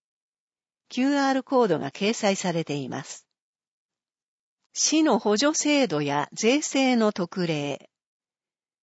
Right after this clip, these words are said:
各制度の詳細は市ホームページ参照。キューアールコードが掲載されています。一、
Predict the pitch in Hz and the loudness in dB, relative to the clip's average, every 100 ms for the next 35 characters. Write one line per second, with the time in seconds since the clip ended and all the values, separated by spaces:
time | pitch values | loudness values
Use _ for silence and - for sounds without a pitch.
0 | _ _ _ _ - 262 - 208 214 156 | _ _ _ _ -4 -4 0 4 4 2
1 | 151 160 196 220 - 185 170 156 - _ | 0 0 0 -2 -2 0 0 -2 -4 _
2 | - - 269 - - 233 285 294 - 277 | -4 0 0 -2 0 2 2 0 0 2
3 | 185 147 - 175 190 - 156 147 135 _ | 2 -2 -2 -2 0 -2 -2 -4 -8 _
4 | _ _ _ _ _ _ _ _ - 254 | _ _ _ _ _ _ _ _ -4 0
5 | 285 277 269 262 - 247 175 139 139 196 | 2 2 0 0 2 2 2 0 -4 -2
6 | 220 - 196 - 180 165 143 143 120 135 | -2 0 0 0 -2 -2 -4 -6 -6 -10
7 | - - _ _ _ _ _ _ _ _ | -12 -20 _ _ _ _ _ _ _ _
8 | _ _ _ _ - 202 - 220 190 | _ _ _ _ -4 -2 0 -2 -4